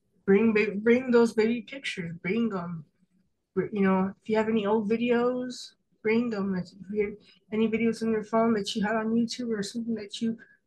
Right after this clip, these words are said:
recorded from years ago from your kids, bring it, because that's gonna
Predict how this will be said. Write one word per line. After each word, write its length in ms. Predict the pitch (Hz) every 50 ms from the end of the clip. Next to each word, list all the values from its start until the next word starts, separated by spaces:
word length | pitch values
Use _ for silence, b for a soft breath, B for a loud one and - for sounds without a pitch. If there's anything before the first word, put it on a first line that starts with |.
| _
recorded 520 | - 196 190 - - 220 214 214 202 202 202
from 280 | - - 208 202 202
years 260 | 214 214 214 220 214 -
ago 280 | 226 226 214 214 220
from 260 | - - _ 220 220
your 100 | 220 202
kids, 580 | 202 - - 233 226 233 240 220 - - - - _ _ _ _ _ _ _ _ _
bring 260 | 190 190 196 190 175
it, 220 | 165 160 - - _ _ _
because 580 | - 196 190 - 185 180 180 175 180 - - - _ _ b b b b b _ -
that's 360 | 208 214 - - - - -
gonna 300 | - 226 208 196 196